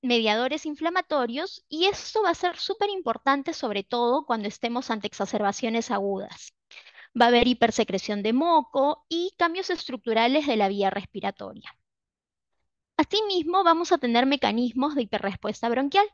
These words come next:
dentro de los que vamos a tener una contracción excesiva del músculo liso de la vía respiratoria. Esto nos puede llevar a un, eh, aumento del volumen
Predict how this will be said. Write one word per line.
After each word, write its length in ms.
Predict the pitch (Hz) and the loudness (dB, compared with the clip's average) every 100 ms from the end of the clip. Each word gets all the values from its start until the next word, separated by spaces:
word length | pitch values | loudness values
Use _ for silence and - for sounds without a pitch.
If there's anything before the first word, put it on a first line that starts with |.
| _ _ _ - - - | _ _ _ -20 -20 -2
dentro 360 | 320 359 392 | 0 0 2
de 100 | 359 | 2
los 160 | 285 254 | 2 0
que 100 | 226 | -2
vamos 280 | 254 302 320 | -2 -4 -6
a 60 | |
tener 460 | - 214 220 262 - | -6 -4 0 -2 -2
una 200 | 277 285 | -2 -2
contracción 540 | 285 254 214 - 254 269 | -2 -4 -6 -6 -4 -4
excesiva 540 | - 208 - 349 403 | -4 -6 -2 2 2
del 160 | 233 233 | 2 0
músculo 420 | 254 - 269 214 | -4 -6 -4 -2
liso 360 | 226 294 - | -4 -6 -4
de 120 | 233 202 | -2 0
la 140 | 190 | 0
vía 260 | 202 202 202 | 0 0 0
respiratoria. 840 | 220 - 208 180 214 196 196 - _ - - - _ | -2 -6 -6 -6 -4 -6 -6 -14 _ -20 -20 -20 _
Esto 440 | 269 277 - 311 311 | 4 4 2 -4 -2
nos 180 | 247 - | -4 -2
puede 340 | 254 254 269 | 2 4 4
llevar 580 | 220 208 240 262 254 - | 2 4 4 4 2 -4
a 140 | 233 226 | -2 0
un, 480 | 226 240 240 247 - | 0 -2 -2 -6 -6
eh, 360 | 233 220 208 208 | -2 0 0 -2
aumento 580 | 220 214 233 339 339 277 | -2 -2 -4 -6 -6 -6
del 160 | 214 202 | -4 -2
volumen 600 | 208 285 311 202 220 | -2 -2 -4 -4 -6